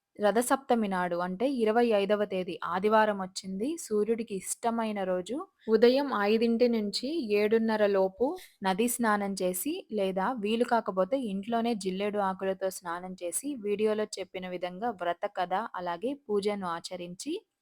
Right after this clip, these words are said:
సూర్య భగవానుని కృపకు పాత్రలు కావాలని కోరుకుంటూ, వీడియో నచ్చితే లైక్ చేయండి, షేర్ చేయండి. అలాగే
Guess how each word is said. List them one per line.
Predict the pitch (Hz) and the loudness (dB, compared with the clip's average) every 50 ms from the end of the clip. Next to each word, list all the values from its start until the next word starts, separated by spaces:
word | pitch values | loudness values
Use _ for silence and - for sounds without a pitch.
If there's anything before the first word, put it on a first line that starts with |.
| _ _ - - - - _ _ - | _ _ -20 -20 -20 -20 _ _ -10
సూర్య | - - 240 247 240 277 269 | -2 2 2 4 6 6 6
భగవానుని | 240 247 233 233 233 233 226 220 220 214 208 196 | 6 6 6 6 4 4 2 2 0 -2 -2 -4
కృపకు | - 202 190 185 220 220 - 233 | -2 -4 -2 -2 -2 -2 -2 0
పాత్రలు | 220 202 180 180 185 - 196 196 202 185 | 2 2 2 2 2 -2 -8 -8 -8 -4
కావాలని | - 185 180 180 180 180 180 180 180 180 | -2 0 0 0 0 -2 -2 -4 -6 -8
కోరుకుంటూ, | 175 - 175 175 175 180 175 - 175 175 170 175 233 302 349 359 - _ - | -8 -4 -4 -2 -2 -4 -6 -10 -12 -12 -8 -4 -4 -4 -4 -6 -8 _ -4
వీడియో | 202 208 220 202 233 233 233 | 0 2 2 4 4 2 2
నచ్చితే | 226 214 208 - - 220 - 214 214 | 0 -2 -4 -6 -6 -6 -4 -4 -2
లైక్ | 196 180 180 185 190 - - | 0 0 0 0 -2 -4 -6
చేయండి, | - 202 196 190 196 196 220 220 | -6 -6 -4 -4 -4 -2 -4 -4
షేర్ | - - 190 185 185 185 | -4 -4 -4 -4 -4 -4
చేయండి. | - 196 185 185 185 185 185 202 277 330 349 _ _ _ - - - _ _ - | -6 -6 -4 -4 -4 -6 -4 -4 -4 -4 -6 _ _ _ -20 -20 -20 _ _ -4
అలాగే | 208 208 208 202 202 202 240 285 | -2 2 2 2 4 4 2 0